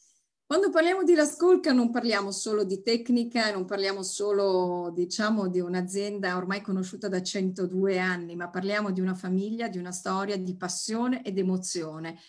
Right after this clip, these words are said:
I vini veri sono quelli che ti emozionano e che ti ricordi,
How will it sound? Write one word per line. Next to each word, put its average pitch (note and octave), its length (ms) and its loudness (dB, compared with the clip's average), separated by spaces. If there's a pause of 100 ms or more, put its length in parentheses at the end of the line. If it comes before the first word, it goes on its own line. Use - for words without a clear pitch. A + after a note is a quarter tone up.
(320)
I A3+ 100 -2
vini C#4+ 240 6
veri C#4+ 360 2
sono A3 280 -2
quelli A#3 280 -2
che A3+ 160 -2
ti A3 100 -8
emozionano A#3 540 0
e B3 60 2
che A3+ 100 -6
ti G3+ 140 -4
ricordi, - 640 -8